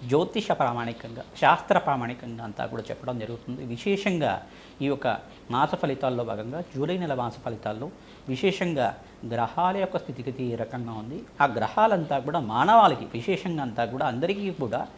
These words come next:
ఏ రాశి వాళ్ళకి, మేషాది ద్వాదశ రాశుల వాళ్ళకి ఎటువంటి ఫలితాలు ఇస్తాయి? ప్రధానంగా చూసుకుంటే ఆర్థికంగా ఉన్నత స్థితి కలగడానికి అష్టైశ్వర్య యోగం సిద్ధించాలన్నా, ఆకస్మిక ధనలాభం కావన్నా గ్రహాల ఆధీనంలోనే అన్నీ కూడా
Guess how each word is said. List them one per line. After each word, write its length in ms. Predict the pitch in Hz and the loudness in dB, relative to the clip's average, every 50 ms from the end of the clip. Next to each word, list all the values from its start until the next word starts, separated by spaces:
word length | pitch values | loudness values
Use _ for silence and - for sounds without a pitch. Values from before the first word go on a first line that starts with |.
| - - - - - - | -20 -20 -20 -16 -6 0
ఏ 180 | 131 156 196 220 | 4 4 6 8
రాశి 360 | 233 214 196 208 208 - 208 | 8 8 8 8 6 4 2
వాళ్ళకి, 360 | 160 139 110 98 101 113 104 | 2 2 0 0 -2 -4 -4
మేషాది 600 | 101 135 160 185 196 190 - 208 190 196 185 185 156 | -2 0 0 0 0 2 2 2 2 2 0 -2 0
ద్వాదశ 420 | 139 135 131 127 - 147 131 - | 2 4 4 4 2 -2 -6 -4
రాశుల 260 | - 117 107 - 127 110 | -4 -4 -4 -4 -6 -6
వాళ్ళకి 400 | 104 - 101 104 101 - 196 226 - - - - - - - - | -4 -4 -6 -6 -8 -8 -8 -10 -10 -12 -18 -20 -20 -12 -4 -2
ఎటువంటి 440 | 123 143 170 196 196 196 196 190 185 | -2 0 2 2 2 2 2 0 0
ఫలితాలు 440 | - - 120 120 117 135 123 101 | 0 0 -2 -2 0 0 0 0
ఇస్తాయి? 300 | 98 - - - 117 110 - - | -2 -4 -8 -10 -10 -10 -6 -4
ప్రధానంగా 400 | 123 117 123 131 135 139 139 139 | -4 -2 -2 -2 -2 -2 -4 -4
చూసుకుంటే 580 | 135 - 139 127 - 160 147 147 139 160 156 - | -4 -6 -6 -8 -6 -6 -6 -4 -4 -4 -2 0
ఆర్థికంగా 720 | 113 117 135 139 131 139 160 156 - - 170 170 165 175 175 - - - - - - - - | 4 6 6 4 4 2 -4 -4 -4 -2 0 2 2 2 0 0 -4 -14 -18 -20 -10 -6 -2
ఉన్నత 240 | 135 151 151 - 165 | 0 0 0 0 -2
స్థితి 300 | - - 160 131 - - | -2 -2 -4 -6 -4 -2
కలగడానికి 520 | 143 127 123 123 123 120 120 127 - - | -2 -2 0 -2 -2 -4 -4 -4 -6 -6
అష్టైశ్వర్య 580 | - - 117 - - 156 143 135 - 147 127 123 | -6 -6 -8 -6 -6 -6 -6 -6 -6 -4 -2 -2
యోగం 220 | 127 117 123 117 | -2 -2 -4 -6
సిద్ధించాలన్నా, 680 | 107 127 113 - 120 120 110 - 131 120 120 123 131 131 | -8 -8 -8 -8 -8 -6 -4 -4 -2 -2 -2 -2 -2 -2
ఆకస్మిక 440 | 127 123 - 147 131 - - 127 107 | -2 -2 -2 -2 -4 -4 -6 -8 -6
ధనలాభం 420 | 104 107 110 113 120 123 135 135 127 | -6 -4 -4 -2 -2 -2 -2 -2 -4
కావన్నా 380 | 127 120 120 123 127 135 156 | -4 -4 -4 -4 -4 -4 -4
గ్రహాల 520 | 180 156 120 104 98 - 135 151 151 151 143 | -2 -2 -2 -2 0 2 0 2 2 2 0
ఆధీనంలోనే 640 | 135 127 123 131 131 139 131 135 135 143 160 180 202 | 0 0 -2 -2 -4 -4 -4 -4 -4 -4 -4 -4 -2
అన్నీ 200 | 156 131 127 123 | -2 -2 -2 -4
కూడా 220 | 120 117 110 110 | -4 -6 -6 -8